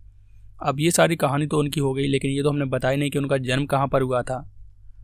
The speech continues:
तो उनका जन्म हुआ था लुम्बिनी में, लेकिन ये भारत में नहीं है। ये कहाँ पर है, आपको कमेंट सेक्शन में बताना है कि लुम्बिनी कहाँ पर स्थित है, जहाँ भगवान बुद्ध का जन्म माना जाता है।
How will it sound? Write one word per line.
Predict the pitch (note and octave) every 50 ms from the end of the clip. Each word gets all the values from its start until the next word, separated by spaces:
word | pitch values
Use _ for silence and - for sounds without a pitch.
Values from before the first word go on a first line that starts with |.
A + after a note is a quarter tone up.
| - - -
तो | - C#3
उनका | D#3 E3 E3
जन्म | D3 C3 B2 C3+ C#3+ E3 E3+
हुआ | D3 B2+ A#2 A#2
था | A#2+ E3+
लुम्बिनी | E3+ D#3 C#3 B2 A2+ A2+ A2 A2 A2+ A2
में, | G#2+ G#2+ A2 C3+ - - - - - - - - - - -
लेकिन | - C3+ A#2+ A#2+ B2 B2+ B2+ - D3 C3+ B2+
ये | B2+ C#3 D#3 D3
भारत | B2 A2+ F#2 G#2+ A2 B2 A#2 -
में | C#3 C3+
नहीं | B2+ A2 G2+ F#2 G#2+ G#2+
है। | G2 G2+ G#2 - - - - - - - - - -
ये | - B2+ A2+
कहाँ | - - B2 - - C#3
पर | - D3+ C3+ C#3+
है, | C3
आपको | B2+ - - - D3+ F3 A3+ - - - - - -
कमेंट | C3 A#2+ A#2+ A2+
सेक्शन | - B2+ A#2 - C#3+ D#3
में | F3 D#3
बताना | - B2 - A#2 A2 A2 A2
है | A#2+ C3
कि | - B2
लुम्बिनी | A#2+ A#2+ A#2+ A#2+ C3 D3+ D#3+
कहाँ | - - - A2+ A2+ A#2+
पर | A#2 - A#2 A2
स्थित | - - B2 G#2+ -
है, | C3
जहाँ | A#2 C3+ C3 A#2+
भगवान | A#2 A#2 A2+ A#2 A#2+ B2
बुद्ध | B2 B2 B2 A#2
का | - - D3
जन्म | C3 B2 A#2 A#2 A#2 A#2+
माना | A2+ A2 A2 A2+
जाता | A2 A2 G#2+ - A2+ G#2+
है। | G#2+ A2